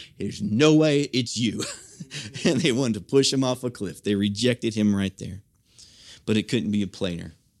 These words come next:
Couldn't be plainer. There's a psalm that speaks about a table in the wilderness, um, that, that, uh, actually the Israelites were challenging him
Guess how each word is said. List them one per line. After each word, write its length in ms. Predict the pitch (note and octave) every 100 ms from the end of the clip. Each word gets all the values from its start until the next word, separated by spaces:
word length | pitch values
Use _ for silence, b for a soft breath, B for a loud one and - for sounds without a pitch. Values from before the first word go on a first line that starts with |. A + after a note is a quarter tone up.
| _ _ _ _ -
Couldn't 240 | - G2+
be 80 | F#2+
plainer. 380 | F#2 G2+ F#2+ F2+ - _ _ _ B B B B B B B
There's 180 | A#2 A2
a 60 |
psalm 500 | - C3 B2 A2+ G2+ G2+
that 180 | G#2+ G2
speaks 340 | - A#2 G#2+
about 320 | G#2 G2+ G2 -
a 80 | -
table 460 | - A#2 G#2+ G2 G2
in 100 | F#2
the 80 |
wilderness, 600 | F2+ G2 F#2 E2 E2+ - - b b b b b b
um, 260 | - F#2 F2+
that, 140 | F#2+
that, 380 | - F#2+ F#2+ -
uh, 140 | F2+ E2 F#2 G2+ - -
actually 320 | G#2 - G#2+
the 200 | F#2 F2
Israelites 500 | G2 G2 F#2+ F#2+ F2
were 80 | F2+
challenging 580 | - - F#2+ F#2 E2+ E2
him 240 | E2+ D#2+